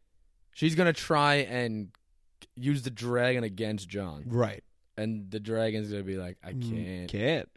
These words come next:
Speaker 1: can't
Speaker 2: He's a
Speaker 1: do it.
Speaker 2: Targaryen.
Speaker 1: I can't do it."
Speaker 2: <laughs>
Speaker 1: So then she's gonna go, "Dracarys." And then he's gonna be like, "Sorry."
Speaker 2: However, it's not Jon's dragon.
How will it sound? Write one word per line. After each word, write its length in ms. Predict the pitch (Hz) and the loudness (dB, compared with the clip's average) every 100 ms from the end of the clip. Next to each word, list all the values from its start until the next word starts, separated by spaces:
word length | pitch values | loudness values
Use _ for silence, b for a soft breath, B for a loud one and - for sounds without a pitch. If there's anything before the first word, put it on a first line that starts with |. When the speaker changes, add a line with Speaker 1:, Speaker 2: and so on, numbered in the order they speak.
| - | -14
Speaker 1:
can't 160 | 82 | -10
Speaker 2:
He's 100 | 80 | -6
a 40 | 98 | -4
Speaker 1:
do 140 | 101 | -4
it. 260 | 95 107 113 | -6 -8 -6
Speaker 2:
Targaryen. 760 | 113 107 110 135 131 117 113 | -2 0 2 2 2 2 6
Speaker 1:
I 120 | 170 156 | 8 12
can't 220 | 254 - | 10 12
do 180 | 240 254 | 12 12
it." 1200 | 233 226 302 208 208 202 180 - 220 208 - - | 12 12 6 6 6 4 4 4 4 6 0 -10
Speaker 2:
<laughs> 140 | - - | -12 -2
Speaker 1:
So 140 | 151 | 4
then 140 | 151 | 4
she's 160 | 147 139 | 4 0
gonna 180 | 139 135 | 0 2
go, 160 | 127 117 | 0 0
"Dracarys." 680 | 110 104 117 101 92 - - | -4 -6 -4 -2 -4 -8 -2
And 140 | 127 135 | 2 4
then 340 | 131 113 98 | 2 0 -4
he's 120 | 101 107 | -8 -6
gonna 80 | 98 | -4
be 100 | 95 | -4
like, 180 | 87 | -4
"Sorry." 160 | - 82 | -8 4
Speaker 2:
However, 300 | 180 214 190 | 10 12 12
it's 120 | 156 151 | 10 8
not 360 | 147 180 202 | 8 8 6
Jon's 600 | 143 147 151 135 131 110 | 6 8 10 8 4 -2
dragon. 500 | 110 123 139 110 82 | 4 8 8 6 -6